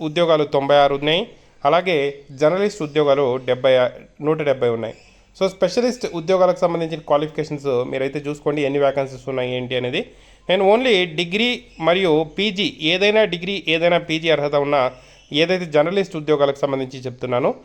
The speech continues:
so ఈ స్పెషలిస్ట్ ఉద్యోగాలకు మాత్రం క్వాలిఫికేషన్ చూసుకుంటే బీటెక్, ఎంబీబీఎస్,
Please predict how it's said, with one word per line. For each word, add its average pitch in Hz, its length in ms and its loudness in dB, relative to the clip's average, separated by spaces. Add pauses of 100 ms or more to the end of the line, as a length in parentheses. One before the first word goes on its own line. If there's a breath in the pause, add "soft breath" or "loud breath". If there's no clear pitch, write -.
(320 soft breath)
so 214 100 4 (320)
ఈ - 20 -2 (440)
స్పెషలిస్ట్ 214 520 -2
ఉద్యోగాలకు 185 480 2
మాత్రం 190 240 2 (460 soft breath)
క్వాలిఫికేషన్ 196 640 0
చూసుకుంటే 170 480 -2 (560 loud breath)
బీటెక్, 190 500 0 (260)
ఎంబీబీఎస్, 165 640 -4